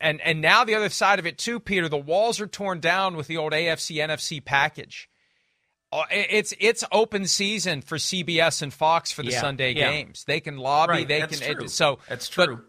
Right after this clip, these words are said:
Speaker 1: but, but there, there, there's, uh, th-, there's,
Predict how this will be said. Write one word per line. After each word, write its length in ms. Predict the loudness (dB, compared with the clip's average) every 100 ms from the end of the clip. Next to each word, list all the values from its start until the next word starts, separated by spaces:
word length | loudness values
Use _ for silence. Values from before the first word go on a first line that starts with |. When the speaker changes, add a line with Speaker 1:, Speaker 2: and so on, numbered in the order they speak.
| _
Speaker 1:
but, 240 | 2 2 _ -18 -18 _ _
but 220 | 0 2 2
there, 320 | 2 0 -10 -18
there, 260 | -4 2 2
there's, 380 | 4 2 2 4
uh, 540 | 6 6 6 2 -2 -4
th-, 180 | -4 0
there's, 540 | -2 0 -2 -4 -6